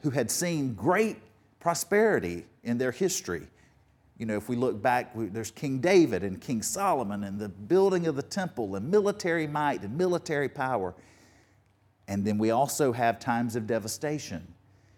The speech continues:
and destruction and oppression up and down throughout their history.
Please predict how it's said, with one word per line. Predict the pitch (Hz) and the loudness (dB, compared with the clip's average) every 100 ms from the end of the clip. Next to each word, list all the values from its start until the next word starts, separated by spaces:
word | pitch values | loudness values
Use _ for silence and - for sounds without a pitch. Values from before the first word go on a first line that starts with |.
| _ | _
and | 95 92 | -10 -8
destruction | 92 - 143 - - 85 85 80 - _ - _ _ - | -8 -2 -2 -2 -8 -12 -14 -18 -20 _ -20 _ _ -12
and | 92 | -10
oppression | 92 - 143 135 - 82 87 80 - _ _ _ _ _ _ _ _ _ - | -8 -2 -2 -2 -6 -12 -14 -18 -20 _ _ _ _ _ _ _ _ _ -4
up | 123 127 - - - - - | 0 0 -2 -20 -20 -18 -8
and | 107 | -4
down | 110 110 87 80 - | -2 -2 -4 -6 -8
throughout | 104 92 82 | -4 -4 -4
their | 90 | -8
history. | 107 117 - 87 78 | -6 -6 -6 -8 -10